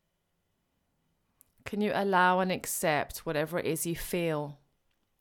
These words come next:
Whether you're feeling tired, stressed, maybe hormonal,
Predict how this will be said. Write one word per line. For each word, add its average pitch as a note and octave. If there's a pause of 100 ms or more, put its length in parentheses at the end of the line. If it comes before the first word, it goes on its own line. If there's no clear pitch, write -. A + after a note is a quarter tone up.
(2750)
Whether A#3+
you're A#3+
feeling G#3+
tired, G#3 (1800)
stressed, - (1300)
maybe G3
hormonal, F#3